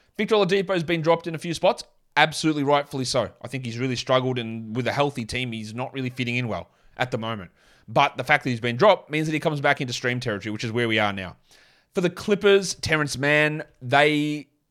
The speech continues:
do not have Paul George or Kawhi Leonard listed for Saturday, meaning there's a risk they both sit on Sunday, which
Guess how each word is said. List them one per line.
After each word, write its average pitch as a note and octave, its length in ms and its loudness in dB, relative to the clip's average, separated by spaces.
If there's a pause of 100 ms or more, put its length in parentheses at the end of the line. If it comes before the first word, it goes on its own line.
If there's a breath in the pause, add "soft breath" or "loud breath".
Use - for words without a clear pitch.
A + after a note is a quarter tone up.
do E3 140 2
not F#3 100 4
have D#3+ 180 2
Paul D3+ 180 -2
George C#3+ 260 2
or C3+ 60 -2
Kawhi C3 280 2
Leonard B2+ 220 -4
listed C#3+ 340 -4
for C3 60 -6
Saturday, F3+ 460 4 (260)
meaning C3+ 320 2
there's C3 160 2
a A#2+ 40 -2
risk B2 220 -2
they A2+ 100 -2
both B2+ 300 2
sit B2+ 240 -4
on A2+ 80 -6
Sunday, A2 380 -6 (240 soft breath)
which - 500 -2